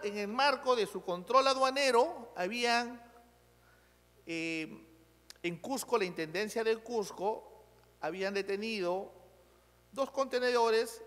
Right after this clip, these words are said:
y dentro de ellos se habían encontrado en la ciudad de San Jerónimo, eh, cigarrillos, cigarrillos, eh, adulterados,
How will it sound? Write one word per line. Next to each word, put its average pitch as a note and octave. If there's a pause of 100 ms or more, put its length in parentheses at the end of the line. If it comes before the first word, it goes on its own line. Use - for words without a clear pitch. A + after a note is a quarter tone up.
(140)
y F#3
dentro A3+
de A3
ellos A3
se F#3+
habían F#3
encontrado F#3 (420)
en D3
la C#3+
ciudad D#3
de E3
San F3
Jerónimo, F#3 (1080)
eh, F#3
cigarrillos, G#3 (1200)
cigarrillos, A3 (1160)
eh, E3
adulterados, F#3+